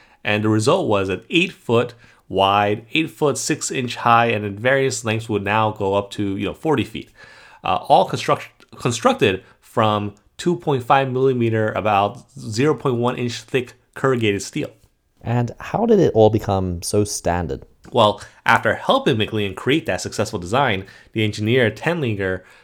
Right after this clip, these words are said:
Speaker 1: convinced him to give the patented designs to industry. And those patents developed by McLean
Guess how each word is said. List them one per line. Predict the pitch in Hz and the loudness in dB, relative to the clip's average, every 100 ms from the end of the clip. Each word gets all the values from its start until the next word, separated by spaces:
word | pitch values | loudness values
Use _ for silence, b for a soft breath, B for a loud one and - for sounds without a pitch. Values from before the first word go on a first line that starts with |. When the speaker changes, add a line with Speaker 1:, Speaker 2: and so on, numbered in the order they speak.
| b | b
Speaker 1:
convinced | - 110 131 285 220 117 | -6 0 2 2 0 -4
him | 90 | -6
to | 90 | -8
give | 87 117 135 | -2 0 2
the | 117 101 104 - | 0 -6 -10 -2
patented | 214 240 208 175 175 143 | 0 0 -4 -4 -4 -2
designs | 107 113 120 117 | 0 0 0 -2
to | - | -2
industry. | 233 233 - 67 - b b b b b | -2 -2 -6 -12 -16 b b b b b
And | 107 107 | 0 2
those | 156 160 | 2 2
patents | - - 247 175 113 - | -2 -2 0 0 -4 -6
developed | 104 107 185 170 | -2 0 0 0
by | 104 95 | 0 0
McLean | 90 101 92 92 | -4 -4 -4 -4